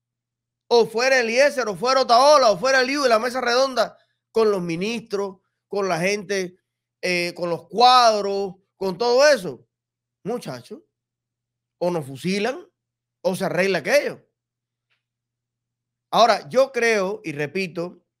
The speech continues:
que esto de los taxes hay que convertirlo en un movimiento, o el mismo movimiento que ya estamos impulsando,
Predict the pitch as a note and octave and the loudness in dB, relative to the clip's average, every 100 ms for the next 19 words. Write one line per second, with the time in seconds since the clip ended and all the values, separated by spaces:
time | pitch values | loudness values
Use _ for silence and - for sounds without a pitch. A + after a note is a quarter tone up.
0 | _ D#3 D#3+ A3 A3 G3 E3+ D3+ - G#3 | _ -4 -2 -2 -4 -8 -8 -6 -2 -2
1 | A3 A3 F3 F#3 F#3+ F#3 F#3 E3 D3+ F3+ | -2 -8 -4 -4 -4 -10 -8 -8 -8 -8
2 | G3+ G#3 G3 D#3 D3 F#3+ G3+ G3+ G3+ G3+ | -8 -8 -8 -10 -10 -8 -6 -6 -6 -4
3 | F#3+ F#3 G#3+ G#3+ _ _ _ _ G3 G3+ | -4 -6 -10 -12 _ _ _ _ 0 2
4 | E3 E3+ B3 C4+ C#4 C#4 C4+ C4 C4 B3 | 0 -2 -4 -2 -2 -2 -4 -2 -2 -2
5 | A#3+ B3+ G#3 D#3+ E3 F#3 F#3 G3 G3+ G#3 | -2 -6 -4 -4 -2 -2 -2 -4 -2 -4
6 | G#3+ A3 G#3+ A#3 G#3 G#3 A#3 B3 | -6 -8 -4 2 2 2 -4 -8